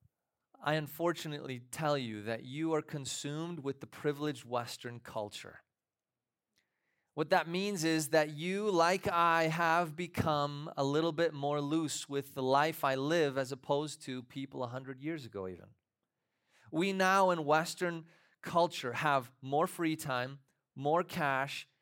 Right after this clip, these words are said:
and more access to entertainment of all kinds ever possible and ever imagined. We are built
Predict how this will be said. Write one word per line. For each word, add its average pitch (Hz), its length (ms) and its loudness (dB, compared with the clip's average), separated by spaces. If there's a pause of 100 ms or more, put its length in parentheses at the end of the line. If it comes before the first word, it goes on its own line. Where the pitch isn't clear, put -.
(220)
and 143 140 -4
more 156 260 2
access 143 500 0
to 160 140 -10
entertainment 151 760 -6
of 127 120 -10
all 143 260 0
kinds 139 600 -4 (200)
ever 139 320 -2 (180)
possible 113 680 -2 (160)
and 143 140 -8
ever 147 320 -4
imagined. 107 720 -8 (1500)
We 208 260 4
are 196 240 8 (420)
built 220 420 6